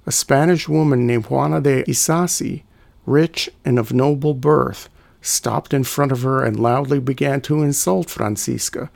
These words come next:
accusing her of having murdered one of her maids by means of sorcery.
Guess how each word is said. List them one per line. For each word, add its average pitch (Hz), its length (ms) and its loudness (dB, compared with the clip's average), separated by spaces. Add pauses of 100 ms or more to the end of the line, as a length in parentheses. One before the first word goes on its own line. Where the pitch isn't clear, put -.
(120)
accusing 143 580 0
her 131 240 2
of 107 120 0
having 123 360 2
murdered 120 480 0
one 120 220 0
of 117 120 -2
her 117 120 -4
maids 120 480 -2
by 123 220 -2
means 123 440 2
of 110 120 -2
sorcery. - 760 -4